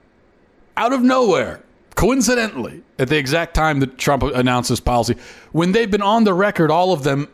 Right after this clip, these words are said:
really recently, because this is something that Bernie Sanders talked about a lot. They're on the record very recently saying, m-, ridiculing this idea.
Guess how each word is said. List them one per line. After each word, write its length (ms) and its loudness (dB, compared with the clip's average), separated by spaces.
really 380 0
recently, 840 -2
because 240 -2
this 140 -2
is 100 0
something 260 0
that 80 0
Bernie 240 -2
Sanders 360 -2
talked 260 -2
about 160 -10
a 40 -14
lot. 160 -16
They're 120 0
on 100 2
the 80 2
record 300 0
very 260 0
recently 680 -2
saying, 500 -4
m-, 280 -10
ridiculing 760 0
this 160 -8
idea. 340 -12